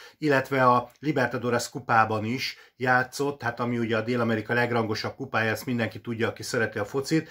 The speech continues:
és ott hat meccsen egy gólt szerzett, tehát azt lehet mondani, hogy, ö, ezek a számok tulajdonképpen, különösen a Libertadores kupa,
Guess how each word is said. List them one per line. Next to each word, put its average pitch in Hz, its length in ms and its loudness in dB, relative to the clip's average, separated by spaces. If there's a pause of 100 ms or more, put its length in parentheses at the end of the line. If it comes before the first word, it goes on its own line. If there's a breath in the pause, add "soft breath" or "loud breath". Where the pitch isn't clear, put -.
(240 loud breath)
és 120 180 -8
ott 123 120 -6
hat 139 260 2
meccsen 110 540 -2 (160 soft breath)
egy 131 240 -4
gólt 110 280 0
szerzett, 175 600 0 (240 loud breath)
tehát 139 220 4
azt 160 180 -2
lehet 139 200 0
mondani, 139 540 -2 (200 loud breath)
hogy, 120 440 2
ö, 120 140 4 (120)
ezek 139 320 0
a 117 40 -2
számok 131 840 4 (160 soft breath)
tulajdonképpen, 123 840 -4
különösen 127 480 2
a 113 40 0
Libertadores 117 680 0
kupa, - 460 2